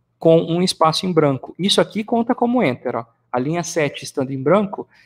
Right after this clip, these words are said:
ele vai entender como, ó, pulei de linha. Tecla F um pra vocês verem a diferença. Fechar aqui primeiro. Tem que fechar o P D F primeiro antes de abrir de novo, tá? Senão vai ficar dando erro. Agora pulou linha, ó.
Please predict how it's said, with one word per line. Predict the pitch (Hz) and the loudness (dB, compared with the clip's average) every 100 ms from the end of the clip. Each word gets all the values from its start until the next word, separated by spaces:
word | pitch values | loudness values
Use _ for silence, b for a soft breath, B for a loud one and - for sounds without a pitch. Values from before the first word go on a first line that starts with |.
| b | b
ele | 131 | -2
vai | 135 147 | 0 0
entender | 165 147 143 | 0 0 0
como, | 156 135 | -2 -2
ó, | 135 131 110 | 2 2 2
pulei | - 151 139 135 | -4 0 2 2
de | 139 | 0
linha. | 190 151 120 135 _ _ _ _ _ _ _ _ _ _ _ | -2 -2 -4 -12 _ _ _ _ _ _ _ _ _ _ _
Tecla | - - 127 | -8 0 0
F | - 127 | 0 -4
um | 123 | -4
pra | 131 | -6
vocês | 127 - 127 | -6 -6 -6
verem | 127 123 | -4 -6
a | |
diferença. | 123 - 131 165 160 - _ _ _ _ _ _ _ _ _ _ _ _ _ _ - | -8 -6 -4 -4 -6 -12 _ _ _ _ _ _ _ _ _ _ _ _ _ _ -14
Fechar | - | -12
aqui | - | -12
primeiro. | - 143 143 160 - - _ _ _ _ _ _ _ _ _ _ _ _ _ _ _ _ _ _ _ _ _ _ _ _ _ | -10 -6 -2 -4 -4 -14 _ _ _ _ _ _ _ _ _ _ _ _ _ _ _ _ _ _ _ _ _ _ _ _ _
Tem | 139 | -8
que | - | -2
fechar | - 147 135 | -2 2 2
o | |
P | - 165 | 2 2
D | |
F | 147 156 | 2 2
primeiro | - 151 139 | -2 -2 -2
antes | 143 | -2
de | - | 0
abrir | 147 147 | -2 0
de | 190 | -2
novo, | 160 131 | -2 -2
tá? | 135 123 | -6 -8
Senão | 131 131 | -4 0
vai | 127 | 0
ficar | - 131 | 0 -2
dando | 135 165 | 0 0
erro. | 120 123 b b b b b | -2 -4 b b b b b
Agora | 117 120 123 131 | 0 4 4 4
pulou | 160 190 | 4 4
linha, | 208 143 123 | 4 2 0
ó. | 120 | -4